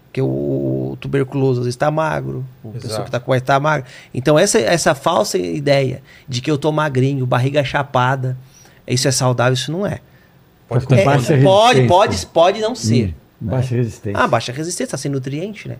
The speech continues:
Speaker 3: Hum.
Speaker 2: É.
Speaker 1: Entendeu? Então, é, é muito preocupante. E eu fui estudar os países que mais vivem no mundo. Eu fui estudar mesmo.
Speaker 2: E aí?
Speaker 1: Eles comem
Speaker 3: Hum.
Speaker 1: pouca proteína, mais carboidrato e são tudo magrelo.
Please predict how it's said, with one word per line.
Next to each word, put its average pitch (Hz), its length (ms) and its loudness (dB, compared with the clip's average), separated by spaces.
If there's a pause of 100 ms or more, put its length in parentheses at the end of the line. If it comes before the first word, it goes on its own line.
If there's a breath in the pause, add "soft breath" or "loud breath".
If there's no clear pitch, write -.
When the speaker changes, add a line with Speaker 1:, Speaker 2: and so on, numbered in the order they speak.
Speaker 3:
Hum. 98 120 -6
Speaker 2:
É. 90 240 -14
Speaker 1:
Entendeu? 113 320 -2
Então, 135 420 0
é, 139 320 2
é 139 40 0
muito 147 200 -2
preocupante. 170 560 -4 (260 loud breath)
E 175 60 -2
eu 196 80 6
fui 269 140 2
estudar 196 320 2
os 247 140 0
países 196 600 -2 (380 soft breath)
que 226 140 2
mais 180 320 4
vivem 185 200 4
no 254 120 4
mundo. 208 180 4
Eu 156 60 4
fui 262 120 2
estudar 262 280 0
mesmo. 320 380 4
Speaker 2:
E 135 40 -2
aí? 101 140 -8 (360 soft breath)
Speaker 1:
Eles 135 220 -4
comem 160 260 2
Speaker 3:
Hum. 139 40 2
Speaker 1:
pouca 175 260 2
proteína, 143 600 0 (160)
mais 151 400 0
carboidrato 147 760 0 (380 loud breath)
e 165 80 0
são 180 240 2
tudo 202 260 0
magrelo. 180 520 2